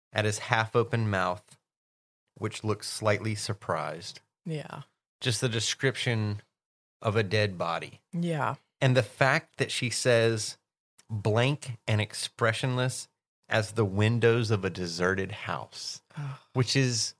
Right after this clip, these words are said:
Speaker 1: the symbol on the hill
Speaker 2: Yeah.
Speaker 1: as we speak.
Speaker 2: Yeah.
Speaker 1: His expression has become as vacuous as the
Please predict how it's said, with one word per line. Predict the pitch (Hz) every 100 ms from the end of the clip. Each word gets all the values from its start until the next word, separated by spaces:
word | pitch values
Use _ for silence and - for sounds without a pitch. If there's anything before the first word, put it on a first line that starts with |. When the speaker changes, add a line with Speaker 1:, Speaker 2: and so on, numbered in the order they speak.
| _ _ _ -
Speaker 1:
the | 107 113
symbol | - - 147 151 135 131 -
on | 120 113
the | 110
hill | 98 - 143 143 120 101
Speaker 2:
Yeah. | 90 175 147 -
Speaker 1:
as | - 117 113
we | 123 120
speak. | - - - - 135 120 - -
Speaker 2:
Yeah. | 175 165 165 131 - - _
Speaker 1:
His | - 123
expression | 147 - - 135 139 160 131
has | 123
become | - 110 - 127 127
as | -
vacuous | - - 113 117 - 117 104 - - _ _ _
as | - 110 -
the | 120